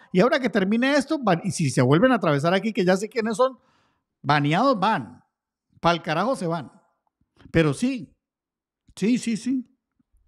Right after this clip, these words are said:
Eh, Vladimir Pacheco dice, todos los días lo dice. Alejandro Jiménez dice,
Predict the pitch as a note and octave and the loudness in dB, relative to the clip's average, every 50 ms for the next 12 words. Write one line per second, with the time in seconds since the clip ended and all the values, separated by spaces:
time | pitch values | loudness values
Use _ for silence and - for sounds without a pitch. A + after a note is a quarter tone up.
0 | _ _ _ _ _ - - - - - - - - - - - - F3+ F3+ G3+ | _ _ _ _ _ -20 -20 -20 -20 -20 -20 -20 -20 -20 -16 -4 2 4 4 4
1 | G#3+ G#3+ G#3 F#3+ G3+ G3 G3 G3 G3 A#3 B3 - - A#3 - - B3+ A#3 - C4+ | 4 2 2 0 0 2 2 2 0 0 -2 -2 -4 -4 -2 0 -2 -2 0 0
2 | A3+ A3+ A3+ A3 D#3+ E3 G3+ F#3+ F3 D3 - _ _ _ - F3 F#3 G#3+ A3+ A3 | 0 0 0 0 -2 -2 -2 -2 -4 -6 -10 _ _ _ 0 4 4 4 6 4
3 | G#3+ G3 G3 A3 A3 A3 G#3+ G#3+ G#3 G#3 A#3+ A#3 F#3 - F3 D3+ B2+ C3 C#3+ D#3 | 2 0 0 2 2 2 2 2 2 2 0 0 -2 -2 -4 -4 -4 -4 -4 -2
4 | E3 D3+ F#3+ G#3+ A#3 A#3 A3 A#3 A3 F#3 F#3 G3 G3 G3+ A3 A3+ A3+ A3 G3+ G3 | 0 2 2 2 2 2 2 0 0 2 2 0 2 2 2 2 2 0 0 0
5 | G#3 E3+ G3 G3+ F#3 E3 - | 0 2 2 2 0 0 -4